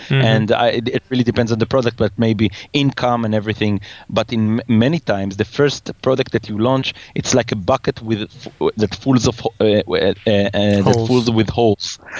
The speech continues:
Speaker 1: Mm.
Speaker 2: And if you're trying to scale too early, so you're just gonna get, you know, may-, may-, maybe you're gonna get lots of water in the bucket, but again, many holes.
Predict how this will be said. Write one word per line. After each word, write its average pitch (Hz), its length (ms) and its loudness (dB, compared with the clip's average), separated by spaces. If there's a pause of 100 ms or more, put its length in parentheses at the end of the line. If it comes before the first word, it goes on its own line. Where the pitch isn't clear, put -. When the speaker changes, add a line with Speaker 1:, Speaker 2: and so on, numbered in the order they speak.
(160)
Speaker 1:
Mm. 131 120 2
Speaker 2:
And 113 260 6
if 139 180 0
you're 139 80 2
trying 160 340 2
to - 100 -18
scale 151 380 0 (200)
too 208 240 0
early, 104 440 0 (340)
so 131 240 2
you're 131 140 4
just 143 400 0 (140)
gonna 120 260 2
get, 120 400 0
you 113 120 0
know, 113 120 2
may-, 123 300 2
may-, 117 220 4
maybe 117 400 4
you're 90 340 -4
gonna 107 200 2
get 107 260 0
lots 113 260 2
of - 140 -16
water 127 280 -2
in 107 140 0
the 98 140 2
bucket, 113 420 -2
but 107 180 -2 (220)
again, 110 400 0 (180)
many 120 300 4
holes. 101 480 -2